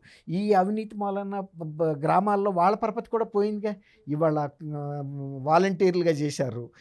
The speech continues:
ఇవాళ వాలంటీర్లు ఏరి వాళ్ళు చేసిన రిజైన్ చేయమన్నాడు, "పార్టీ కార్యకర్తలుగా పనిచేయండి, మళ్ళీ నేను వచ్చిస్తా" అని, అని నమ్మారు, అయిపోయింది. ఇప్పుడు నన్ను నీ-, నేను నిన్ను కాపాడతానంటే నాకు ఈత రాపోయినా దూకా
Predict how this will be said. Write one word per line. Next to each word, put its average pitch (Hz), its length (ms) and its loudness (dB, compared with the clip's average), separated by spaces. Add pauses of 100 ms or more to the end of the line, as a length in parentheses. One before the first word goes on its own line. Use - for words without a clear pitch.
(160)
ఇవాళ 160 200 6
వాలంటీర్లు 185 580 0
ఏరి 185 180 -2
వాళ్ళు 165 300 -2
చేసిన 170 400 -4 (280)
రిజైన్ 180 340 2
చేయమన్నాడు, 131 500 -2 (320)
"పార్టీ 165 280 2
కార్యకర్తలుగా 160 680 -2
పనిచేయండి, 160 440 -4
మళ్ళీ 165 280 2
నేను 151 200 -2
వచ్చిస్తా" 143 420 -4
అని, 110 180 -8
అని 139 120 -8
నమ్మారు, 151 440 -4 (540)
అయిపోయింది. 135 500 -2
ఇప్పుడు - 580 -8
నన్ను 156 300 -2 (640)
నీ-, 147 180 -2
నేను 160 320 -2
నిన్ను 160 300 0 (200)
కాపాడతానంటే 185 760 0
నాకు 165 240 -2
ఈత 175 180 0
రాపోయినా 170 380 0
దూకా 160 420 -2